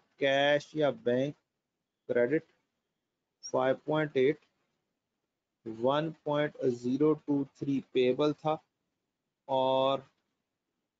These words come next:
फ़ोर पॉइंट ट्रिपल सेवन,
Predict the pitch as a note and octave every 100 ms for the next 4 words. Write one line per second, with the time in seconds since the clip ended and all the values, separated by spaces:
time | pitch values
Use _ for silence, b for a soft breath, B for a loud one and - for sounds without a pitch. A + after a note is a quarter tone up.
0 | _ _ _ _ _ _ D3+ D#3+ E3 -
1 | D3+ D3+ - _ _ C#3 - - D3 C3+
2 | - A#2 G#2+